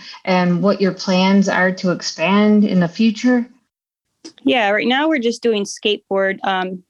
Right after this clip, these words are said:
Speaker 2: decks. I do merch on my own based off, you know, I kind of, I call it freestyling, right? So whatever I feel in that moment, like, I wanna make,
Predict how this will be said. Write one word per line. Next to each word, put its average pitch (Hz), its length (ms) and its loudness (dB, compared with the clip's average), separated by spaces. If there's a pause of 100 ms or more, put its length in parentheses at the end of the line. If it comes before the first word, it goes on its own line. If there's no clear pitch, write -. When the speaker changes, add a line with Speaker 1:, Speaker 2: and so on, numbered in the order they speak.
Speaker 2:
decks. 208 480 -2 (120)
I 220 100 0
do 226 320 0
merch 208 380 -2
on 208 140 0
my 190 220 -2
own 208 340 0
based 196 340 -4
off, 196 260 -2
you 190 100 -4
know, 202 320 -2 (760)
I 196 120 0
kind 202 220 0
of, 196 160 -2 (260)
I 202 100 0
call 208 180 -2
it 208 80 -8
freestyling, 202 600 -4
right? 196 260 -2
So 196 140 -2
whatever 190 280 0
I 190 140 0
feel 196 240 -2
in 196 80 -2
that 196 160 -2
moment, 196 400 -2 (180)
like, 190 200 0
I 196 100 0
wanna 185 240 0
make, 208 320 -2